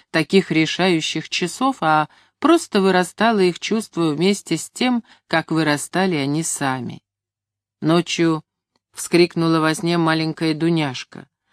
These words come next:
Авдотья хотела пойти к ней, но Василий крепче прижал жену к себе.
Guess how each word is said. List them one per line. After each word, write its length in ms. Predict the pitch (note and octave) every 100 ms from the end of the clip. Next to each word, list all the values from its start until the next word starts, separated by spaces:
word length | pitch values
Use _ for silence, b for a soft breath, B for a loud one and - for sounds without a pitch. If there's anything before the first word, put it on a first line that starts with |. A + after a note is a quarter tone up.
| _
Авдотья 480 | D#3 D#3+ E3+ F#3+ F3+
хотела 440 | E3+ E3+ F#3 E3+
пойти 440 | D#3+ E3 E3 - C4
к 80 | F#3+
ней, 260 | C#3+ C#3 B B
но 160 | F#3+ F#3+
Василий 460 | G3+ - C4+ A#3
крепче 480 | - F#3+ A#3 - G#3
прижал 460 | F#3+ E3+ D#3 E3 F3
жену 340 | E3 D#3 D#3
к 60 | -
себе. 540 | - D#3 C#3+ C#3+ C#3+